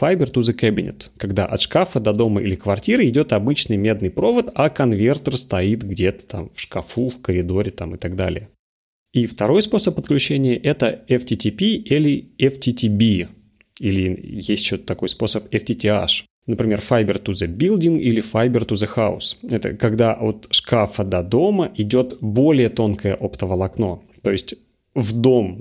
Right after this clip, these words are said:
заходит большая оптоволоконная магистраль, и дальше внутри дома разводится более тонкое оптоволокно. И вот здесь конвертер стоит уже внутри дома или квартиры. То есть в квартиру заводится оптоволокно,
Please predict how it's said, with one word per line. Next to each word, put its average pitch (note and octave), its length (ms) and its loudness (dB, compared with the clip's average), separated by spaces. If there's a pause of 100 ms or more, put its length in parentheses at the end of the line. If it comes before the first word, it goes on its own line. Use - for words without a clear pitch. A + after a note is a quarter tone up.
заходит G2 440 0
большая F2 520 0
оптоволоконная D3+ 680 0
магистраль, C3 580 0 (220)
и - 60 -8
дальше B2 340 2
внутри G#2+ 280 0
дома G#3+ 280 4
разводится C#3+ 520 2
более A#2 480 2
тонкое G#2+ 460 -2
оптоволокно. F#2+ 760 -6 (420)
И A#2+ 80 2
вот G2 180 0
здесь G#2+ 400 0 (180)
конвертер A#2+ 680 0
стоит A#2 360 0
уже A2 220 2
внутри A2 300 0
дома G#2+ 300 2
или G#2 100 0
квартиры. G#2 560 -4 (140)
То - 100 -2
есть - 280 -6
в - 80 -20
квартиру G#2 520 -2
заводится F#2 560 0
оптоволокно, F#2 720 -2